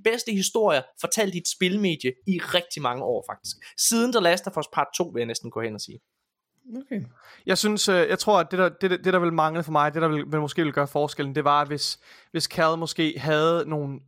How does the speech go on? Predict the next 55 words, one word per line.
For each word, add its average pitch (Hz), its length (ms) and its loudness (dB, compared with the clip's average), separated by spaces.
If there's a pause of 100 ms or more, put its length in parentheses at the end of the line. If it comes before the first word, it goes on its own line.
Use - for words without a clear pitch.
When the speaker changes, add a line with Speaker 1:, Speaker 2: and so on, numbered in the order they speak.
(400)
Speaker 3:
altså, 156 260 2
som 170 220 -2
følge 208 320 4
af, 160 220 4
at 147 60 0
han 147 200 -2
giver 156 240 2
efter 170 240 2
for 165 140 -2
mørket 143 420 2
flere 147 320 2
gange, 127 320 0 (100)
og 143 80 -6
det 165 80 4
er 160 40 4
Speaker 1:
Mm. 147 60 4
Speaker 3:
uundgåeligt 139 480 2
i 143 40 -12
spillet, 135 240 -2
at 117 60 -2
man 123 100 -8
gør 120 180 0
det, 120 120 -10
ikke 110 140 -6
også? - 200 -6 (720)
At - 160 0
så - 160 4 (120)
burde 185 260 6
han, 143 300 -4 (840)
øh, 131 520 2 (100)
så, - 220 -2
så 180 120 -4
burde 196 220 2
han 185 80 2
måske 175 300 0
få 196 240 2
et 147 40 2
eller 175 160 4
andet 175 140 0
syn, 214 420 2
eller 143 120 2
en 147 140 0
drøm, 196 300 4
eller 143 200 0
et 202 120 4
eller 196 140 6
andet, 185 200 2
hvor, 160 300 4
hvor, 156 300 4
hvor 170 160 4
det, 156 300 0
du 175 80 0
ved, 165 180 2
du 185 100 -2
virkelig 185 300 2